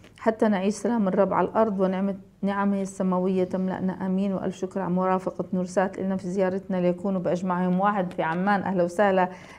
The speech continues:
يا فيروز، بتشرفينا، ودائمًا الأردن بلدكم الثاني ال-، المضياف. شكرًا لإلك. عماد جوردن، جبران الصياغ، أهلا وسهلا، ونجيب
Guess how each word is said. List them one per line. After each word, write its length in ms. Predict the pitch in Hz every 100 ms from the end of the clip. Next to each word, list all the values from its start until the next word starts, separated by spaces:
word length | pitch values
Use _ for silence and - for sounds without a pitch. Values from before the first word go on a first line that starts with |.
| -
يا 180 | 196 208
فيروز، 720 | 202 190 190 247 185 175 -
بتشرفينا، 880 | 190 185 - 196 190 208 202 202 196
ودائمًا 720 | 190 180 185 - 185 180 180 - - -
الأردن 960 | 190 180 196 185 180 175 180 175 165 - 175
بلدكم 640 | 196 196 185 - 196 185 -
الثاني 560 | 180 220 220 208 170 - - - - - -
ال-، 180 | 180 180
المضياف. 840 | 165 - 190 180 180 214 208 180
شكرًا 320 | - 185 214 196
لإلك. 520 | 190 - 202 180 175
عماد 480 | 185 214 208 185 180
جوردن، 600 | 180 185 208 214 208 202 -
جبران 840 | 175 185 175 202 226 226 208 175 -
الصياغ، 1080 | - - - - 185 185 202 220 247 294 - -
أهلا 220 | 202 185
وسهلا، 460 | 180 202 233 226 190
ونجيب 600 | 175 165 170 180 175